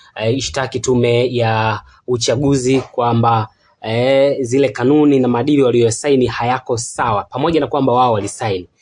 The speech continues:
Sasa taarifa ambayo imekuwepo katika ziara ya C P A Amos Makalla kuendelea pia kujikusanyia wanachama wengine wapya kutoka vyama vya upinzani.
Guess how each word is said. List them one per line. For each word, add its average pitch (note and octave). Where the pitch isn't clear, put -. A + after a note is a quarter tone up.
Sasa E3+
taarifa A#3+
ambayo C#3+
imekuwepo D#3+
katika A#2
ziara C3
ya A#2+
C -
P C#3
A C3
Amos B2+
Makalla B2
kuendelea E3
pia D#3
kujikusanyia C#3
wanachama A2+
wengine A2+
wapya A#2
kutoka -
vyama A#2
vya F#2+
upinzani. G#2